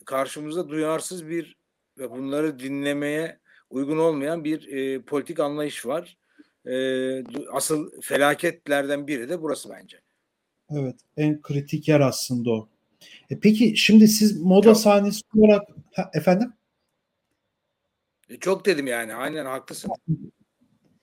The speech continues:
Speaker 2: Peki şimdi mo-, moda sahnesi olarak siz, e, sahneden naklen diye, e,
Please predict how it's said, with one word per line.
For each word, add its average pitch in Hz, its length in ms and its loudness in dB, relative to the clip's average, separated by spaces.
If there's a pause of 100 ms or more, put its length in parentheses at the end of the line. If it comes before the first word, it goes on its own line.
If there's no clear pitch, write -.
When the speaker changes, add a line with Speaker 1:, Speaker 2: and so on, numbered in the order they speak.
(420)
Speaker 2:
Peki 214 300 2
şimdi 226 240 4
mo-, 175 420 4
moda 214 420 6
sahnesi 202 640 4
olarak 202 400 6
siz, - 460 -6 (220)
e, 147 180 2
sahneden 180 600 4
naklen 170 540 4
diye, 165 460 6
e, 147 360 2